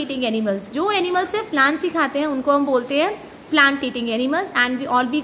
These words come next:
call that herbivores। For example goat, goat सिर्फ घास ही खाती है। Uh, cow we can say, buffalo we can say, sheep we can say, deer we can say, they all are examples of herbivores। Next come to carnivores। Carnivores आपके कौन से एनिमल्स हैं?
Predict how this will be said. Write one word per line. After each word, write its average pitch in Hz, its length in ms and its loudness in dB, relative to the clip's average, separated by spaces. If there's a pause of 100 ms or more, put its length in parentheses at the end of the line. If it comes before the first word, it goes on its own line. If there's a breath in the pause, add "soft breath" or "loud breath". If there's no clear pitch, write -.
call 254 260 0
that 349 300 2
herbivores। 240 560 -2 (320 loud breath)
For 294 100 4 (100)
example 285 520 0
goat, 294 340 0 (140)
goat 247 220 2
सिर्फ 269 180 -4
घास 262 260 2
ही 339 60 0
खाती 320 320 0
है। 359 180 -2 (440 loud breath)
Uh, 240 240 4 (100)
cow 269 280 8
we 359 100 2
can 370 220 -2
say, 381 280 0
buffalo 277 380 0
we 349 160 0
can 311 160 2
say, 311 220 0
sheep 330 440 2
we 302 140 2
can 285 160 2
say, 294 120 -2 (200)
deer 285 220 4 (100)
we 277 160 0
can 233 180 -2
say, 214 160 -4
they 269 100 0 (140)
all 302 240 4
are 339 140 2
examples 247 580 -2
of 359 160 -2
herbivores। 226 500 -4 (460 loud breath)
Next 381 260 -2
come 392 220 4
to 453 160 0
carnivores। 269 680 2
Carnivores 339 520 0
आपके 339 220 0
कौन 302 240 0
से 359 160 -2
एनिमल्स 294 360 2
हैं? 320 120 4